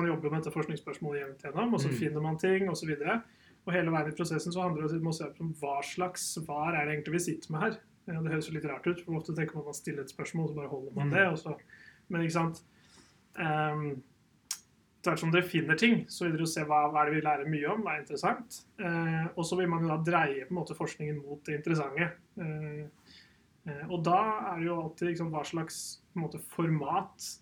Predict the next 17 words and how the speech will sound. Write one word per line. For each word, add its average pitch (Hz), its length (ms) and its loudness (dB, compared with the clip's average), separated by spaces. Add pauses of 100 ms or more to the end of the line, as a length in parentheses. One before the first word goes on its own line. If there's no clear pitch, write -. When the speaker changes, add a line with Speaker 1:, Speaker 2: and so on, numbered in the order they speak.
Speaker 1:
er 143 140 2
det 143 100 -2
vi 160 120 -2
får 151 180 -2
et 160 80 -4
svar 139 260 -6
i 139 40 -4
her. 185 200 0 (500)
Så - 160 -6
si 160 160 0
at 143 180 -4
det 156 480 0 (140)
viser 165 320 0
seg 151 120 -2
da, 196 180 2
at - 60 -16
det, 156 400 -4